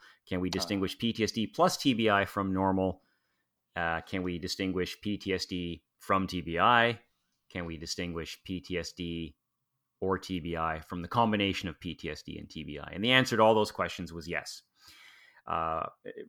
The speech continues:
Speaker 1: in particular, we had very high accuracy distinguishing P T S D, T B I, or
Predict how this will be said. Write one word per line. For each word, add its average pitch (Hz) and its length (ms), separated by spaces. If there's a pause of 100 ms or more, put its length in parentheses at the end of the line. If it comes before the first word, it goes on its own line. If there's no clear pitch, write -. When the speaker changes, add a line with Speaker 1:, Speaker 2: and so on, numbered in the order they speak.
(100)
Speaker 1:
in 131 160
particular, 131 580
we 117 160
had 107 120
very 131 300
high 107 240
accuracy 90 840 (120)
distinguishing 90 840 (600)
P 101 160
T 95 160
S 90 120
D, 85 360 (140)
T 98 160
B 85 180
I, 80 280 (460)
or 85 380